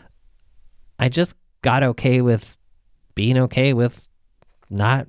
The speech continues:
exercising and that not being a problem. And then when it became time to do something about it,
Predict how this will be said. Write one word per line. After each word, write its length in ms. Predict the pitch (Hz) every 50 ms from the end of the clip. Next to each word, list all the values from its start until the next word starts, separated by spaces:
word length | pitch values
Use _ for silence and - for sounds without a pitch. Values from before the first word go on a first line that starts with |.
| _ _ -
exercising 840 | - 156 - - - 139 - - 95 92 95 98 - 123 120 123 117
and 120 | 104 120 127
that 140 | 131 131
not 220 | 120 127 127 127 123
being 220 | 127 120 127 120
a 40 | 113
problem. 560 | - - 117 120 131 120 104 85 76 85 - - - - - - - - _ _ _ _ _ -
And 160 | - 117 131
then 120 | 143 143
when 120 | 147 139 127
it 80 | 123
became 420 | 123 127 - - 131 131 135 127 117
time 240 | - - 131 135 135
to 60 | 127
do 140 | 107 123 127
something 340 | - - 147 147 151 160 156
about 300 | 147 151 151 160 170 180
it, 180 | - - -